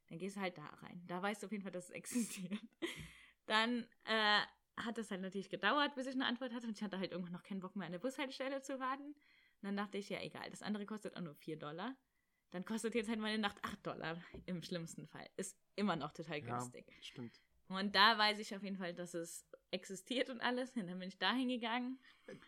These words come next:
Speaker 2: Du hast quasi gelernt, nicht zu planen, ne? Also nicht, nicht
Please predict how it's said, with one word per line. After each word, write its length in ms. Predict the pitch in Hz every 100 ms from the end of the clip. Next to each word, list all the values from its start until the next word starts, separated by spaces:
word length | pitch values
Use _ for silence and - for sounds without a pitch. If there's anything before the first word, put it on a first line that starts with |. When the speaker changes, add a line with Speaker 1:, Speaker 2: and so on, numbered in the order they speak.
| -
Speaker 2:
Du 80 | 180
hast 140 | 220
quasi 200 | 277 247
gelernt, 440 | 156 147 151 190 220 _
nicht 280 | 160 165 -
zu 100 | -
planen, 480 | 135 160 160 143 120
ne? 240 | 135 180 175
Also 180 | 131 139
nicht, 240 | 156 -
nicht 160 | 151